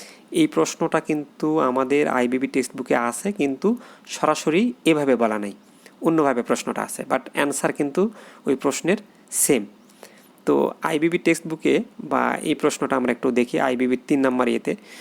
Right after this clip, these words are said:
তো এটা আমরা হ্যান্ড নোটের আমাদের চার নম্বর প্রশ্নটা দেখি, তাহলেই বুঝতে পারবেন।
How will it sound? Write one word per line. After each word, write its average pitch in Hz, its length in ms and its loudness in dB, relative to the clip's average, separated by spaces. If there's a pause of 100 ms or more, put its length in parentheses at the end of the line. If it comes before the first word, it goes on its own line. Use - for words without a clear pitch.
(320)
তো 156 60 2
এটা 156 140 2
আমরা 147 160 0
হ্যান্ড 131 260 0
নোটের 147 240 2
আমাদের 123 360 2 (540)
চার 127 160 0
নম্বর 131 240 2
প্রশ্নটা 127 420 -2
দেখি, 117 220 0
তাহলেই 120 260 0
বুঝতে 127 260 -4
পারবেন। 160 260 -4